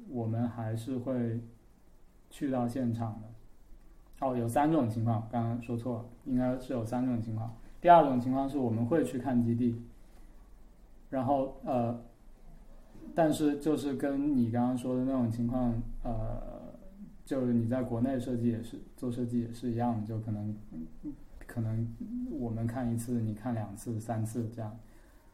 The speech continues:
然后还有第三种情况是我们会把很多的决定权转交给甲方。就是我们，我们，我们，我们，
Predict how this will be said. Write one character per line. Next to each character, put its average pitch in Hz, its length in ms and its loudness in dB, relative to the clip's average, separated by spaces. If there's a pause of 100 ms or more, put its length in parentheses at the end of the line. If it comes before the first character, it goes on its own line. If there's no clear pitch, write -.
(140)
然 143 120 4
后 147 60 6
还 147 100 2
有 135 100 2
第 143 140 -2
三 143 200 2
种 135 160 4
情 117 140 2
况 123 240 4
是 123 120 -4
我 117 180 2
们 107 180 -2
会 131 240 0
把 113 500 -2 (760)
很 123 200 4
多 127 220 2
的 117 400 0 (1120)
决 123 240 0
定 135 300 4
权 117 500 0 (320)
转 107 380 0
交 120 300 2
给 113 280 -2 (380)
甲 110 160 -2
方。 117 260 -4 (960)
就 147 140 0
是 151 120 0
我 127 240 4
们， 131 380 2 (280)
我 135 160 0
们， 120 280 4 (340)
我 147 200 -2
们， 120 320 2
我 139 140 0
们， 120 300 4